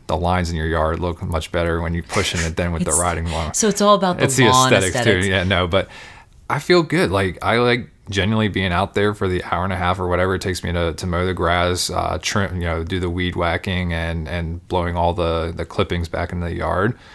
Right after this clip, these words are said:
Speaker 1: You don't blow it in the street, people. You blow it back in the yard, just so you know that. Um, but yeah, it's movement, and I get a ton of steps. Like, I usually reach my ten thousand steps while doing the yard work.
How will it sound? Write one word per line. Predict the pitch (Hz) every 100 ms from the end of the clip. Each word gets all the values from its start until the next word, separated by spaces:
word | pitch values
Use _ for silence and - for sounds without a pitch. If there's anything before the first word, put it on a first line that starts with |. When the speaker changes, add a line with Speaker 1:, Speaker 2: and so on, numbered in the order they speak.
| - -
Speaker 1:
You | -
don't | 107 101
blow | 101 92
it |
in | 90
the | 85
street, | - 85 78
people. | 87 87
You | 80
blow | 87 90
it | 85
back | 80 -
in | 90
the |
yard, | 85 82 80 80 92 - -
just | 104 -
so |
you | 90 82
know | 80
that. | 80 80 - - - - -
Um, | 95 87 82 95 - - _ -
but | 156
yeah, | 208 196 82 - - -
it's | 123 -
movement, | 123 180 113 90 85
and | - 104 98 92 92 - _ _ _ -
I | 101
get | 123 123
a | 113
ton | - 120
of | 113
steps. | 123 107 95
Like, | 90 87
I | - 113
usually | 120 110 104 113 113 107
reach | 98 98 -
my | 98 92
ten | 90 104
thousand | 92 95 90
steps | 85 104 87 -
while | 90 87 92 87
doing | 92 85 82
the | 85
yard | 85 71 -
work. | 55